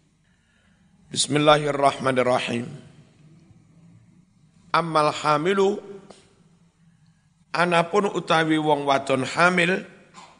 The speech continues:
wal murdi'u lan wadon kang nyusoni,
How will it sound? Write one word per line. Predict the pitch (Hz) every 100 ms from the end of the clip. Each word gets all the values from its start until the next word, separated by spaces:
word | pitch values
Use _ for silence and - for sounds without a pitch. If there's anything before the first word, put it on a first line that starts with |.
| _ _ _ _ _ _ _ _ _ _ _ _ 147
wal | 156
murdi'u | 160 160 165 - 190
lan | 170 165
wadon | 160 156 160 147
kang | 139 147 147
nyusoni, | 147 151 180 185 180